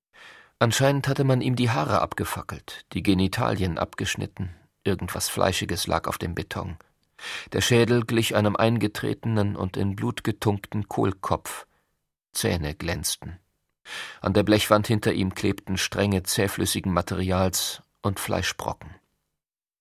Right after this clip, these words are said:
Delaney ging zu dem zweiten Mann. Er war blasser, größerer Schmierbauch, Halbkreis aus Narbengewebe unter der linken Brustwarze. Gesicht und Genitalien waren genauso malträtiert worden. Er sah sich um.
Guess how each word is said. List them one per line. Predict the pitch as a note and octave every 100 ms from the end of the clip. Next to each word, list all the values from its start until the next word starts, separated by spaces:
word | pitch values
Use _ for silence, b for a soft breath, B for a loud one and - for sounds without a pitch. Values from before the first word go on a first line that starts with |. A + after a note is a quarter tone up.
| _ _ _ B B
Delaney | G#2 G#2+ A#2+ C3 A#2+
ging | B2 A#2+
zu | C3
dem | B2 A#2+
zweiten | - A#2 - F2+
Mann. | D2 E2 F2 _ _ _ _ -
Er | E2+
war | E2+ E2+
blasser, | F#2 G2+ G2+ F2 D#2 _ -
größerer | E2 F#2 F#2+ F#2+ E2
Schmierbauch, | - F2 F2 E2 E2 F2 - -
Halbkreis | F#2+ F#2+ - D#2+ D#2+
aus | - F2
Narbengewebe | F2 F2+ F2+ E2+ E2 E2+ E2
unter | E2+ E2+ F#2
der | E2+
linken | E2 E2+ F#2+
Brustwarze. | - G#2 - - - - - - _ _ _ _ _ _ _ -
Gesicht | A2+ A#2 D#3 -
und | A2+ G#2
Genitalien | A2+ A#2 - A2 A2+ B2+ B2
waren | A#2+ B2
genauso | B2 B2 B2+ F#2
malträtiert | D2 D#2 - - - -
worden. | - - E2 - _ _ _ _ _ _ _ _ _ _
Er | A2+
sah | G2 F#2+
sich | F#2 -
um. | - D#2+